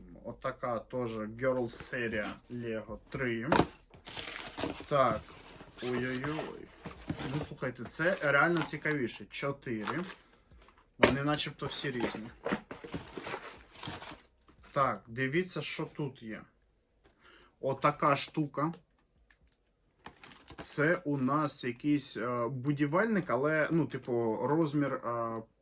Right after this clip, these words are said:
фігурки нестандартний. Але тим не менше. Ну, я думаю, це можна нормально продати. Так, і тут також, е, робітник.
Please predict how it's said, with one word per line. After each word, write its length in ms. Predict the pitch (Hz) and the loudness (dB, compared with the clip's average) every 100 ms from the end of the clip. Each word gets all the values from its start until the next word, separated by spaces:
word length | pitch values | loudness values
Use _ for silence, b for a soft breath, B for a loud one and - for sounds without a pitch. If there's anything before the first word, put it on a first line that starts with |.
| - | -20
фігурки 520 | - 127 143 185 185 120 | -8 -2 0 0 -2 -2
нестандартний. 1080 | 120 139 - 127 120 110 98 - - - - B B | -2 -4 -4 -4 -2 -2 -6 -8 -18 -18 -18 B B
Але 220 | 113 139 | 2 4
тим 220 | 151 151 151 | 4 4 6
не 60 | |
менше. 480 | 160 131 110 - - - - | 6 4 0 -4 -12 -10 0
Ну, 80 | |
я 140 | 131 135 | 6 6
думаю, 240 | 190 208 | 6 2
це 140 | - 139 | 2 0
можна 280 | 160 156 | 0 4
нормально 400 | 127 123 120 147 | 4 4 0 0
продати. 420 | 139 143 - - - - - - 196 - - - _ b b b b b - - - - - - | 2 4 4 2 -10 -12 -16 6 6 6 -2 -18 _ b b b b b 0 2 2 -4 -18 -2
Так, 300 | 131 107 - - | 0 0 -2 0
і 100 | 147 | 2
тут 280 | 208 202 - | 4 4 4
також, 540 | 160 165 139 - - | 4 4 0 -2 0
е, 580 | 123 120 120 117 113 110 107 - - - | 2 4 4 4 4 2 -2 -4 -6 -4
робітник. 760 | 123 127 123 123 110 98 - | -2 -2 -4 -4 -6 -6 -12